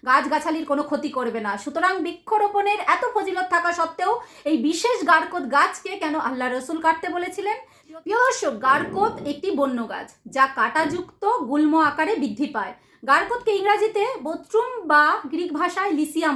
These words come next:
বলা হয়। এই গাছ সাধারণত চার থেকে পাঁচ ফুট পর্যন্ত লম্বা হয়। ইসরায়েল এবং আফ্রিকায় পাওয়া গারকোদ গাছের উচ্চতা আরও লম্বা এবং ঘন হয়। ইসলামী ইতিহাসে হিজরতের পরপরই গারকোতের এর প্রথম উল্লেখ পাওয়া যায়। মদি-, মদিনায় যখন মসজিদে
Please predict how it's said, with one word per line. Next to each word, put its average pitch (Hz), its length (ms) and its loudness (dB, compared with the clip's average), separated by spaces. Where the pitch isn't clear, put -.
বলা 214 240 0
হয়। 185 160 -8
এই 269 140 -2
গাছ 320 240 4
সাধারণত 440 480 0
চার 311 160 2
থেকে 349 180 -8
পাঁচ 285 220 2
ফুট 285 200 -8
পর্যন্ত 285 340 -2
লম্বা 214 360 0
হয়। 196 180 -6
ইসরায়েল 339 440 2
এবং 453 120 0
আফ্রিকায় 392 440 0
পাওয়া 349 180 6
গারকোদ 320 400 0
গাছের 330 320 -4
উচ্চতা 339 400 -2
আরও 320 140 2
লম্বা 302 280 2
এবং 285 120 0
ঘন 240 160 -2
হয়। 202 180 -8
ইসলামী 427 480 4
ইতিহাসে 453 360 2
হিজরতের 370 480 -4
পরপরই 320 400 0
গারকোতের 302 540 2
এর 294 140 -4
প্রথম 277 260 -4
উল্লেখ 262 220 -4
পাওয়া 214 240 2
যায়। 208 240 -8
মদি-, 285 200 -6
মদিনায় 453 380 2
যখন 427 200 2
মসজিদে 330 320 0